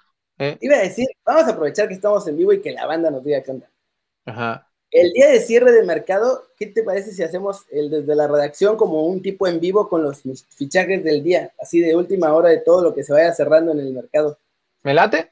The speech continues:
Speaker 1: me late bastante, me late bastante.
Speaker 2: ¿Cómo la ven? A ver,
Speaker 1: Me
Speaker 2: pónganos aquí en los comentarios.
Speaker 1: Ah, y aparte no se arrepiente de pagar el doble, eso sí,
Speaker 2: Capo,
Speaker 1: es que es
Speaker 2: es
Speaker 1: un
Speaker 2: un
Speaker 1: pinche
Speaker 2: capo.
Speaker 1: crack, carajo. Bien.
Speaker 2: Es un capo,
Speaker 1: Eh,
Speaker 2: siempre está.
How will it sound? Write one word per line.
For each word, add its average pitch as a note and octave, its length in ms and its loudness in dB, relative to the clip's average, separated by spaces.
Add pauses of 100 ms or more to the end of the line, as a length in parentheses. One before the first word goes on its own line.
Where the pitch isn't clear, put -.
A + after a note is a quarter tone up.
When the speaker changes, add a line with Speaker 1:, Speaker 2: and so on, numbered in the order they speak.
Speaker 1:
me C#3 100 -2
late F#3+ 220 4
bastante, G3+ 540 2
me B2+ 100 -4
late D#3+ 160 2
bastante. E3+ 360 2
Speaker 2:
¿Cómo A3+ 120 6
la F#3 80 4
ven? G3+ 160 2 (200)
A - 60 -6
ver, A#3 280 0
Speaker 1:
Me F3+ 140 -2
Speaker 2:
pónganos G#3+ 280 0
aquí F3 160 -2
en G#3 60 0
los G#3 120 -2
comentarios. F#3+ 720 0 (1080)
Speaker 1:
Ah, D#3+ 420 4
y D#3+ 40 8
aparte D#3+ 260 2
no E3+ 100 0
se F#3+ 100 4
arrepiente E3 580 4
de C3+ 160 6
pagar B2+ 320 4
el F#3 120 4
doble, F3 460 6
eso C#3+ 300 -2
sí, - 140 -10
Speaker 2:
Capo, G3+ 160 0 (120)
Speaker 1:
es - 60 -10
que - 60 -2
es C#4 60 -2
Speaker 2:
es - 80 -14
Speaker 1:
un - 80 -10
Speaker 2:
un C4 40 0
Speaker 1:
pinche - 240 -4
Speaker 2:
capo. F#3 200 -2
Speaker 1:
crack, - 380 -4 (100)
carajo. G2 460 -10 (720)
Bien. G#2 320 -2
Speaker 2:
Es - 720 -14
un G#4+ 80 0
capo, - 120 6
Speaker 1:
Eh, C3 160 8
Speaker 2:
siempre C3 220 4
está. G3+ 160 6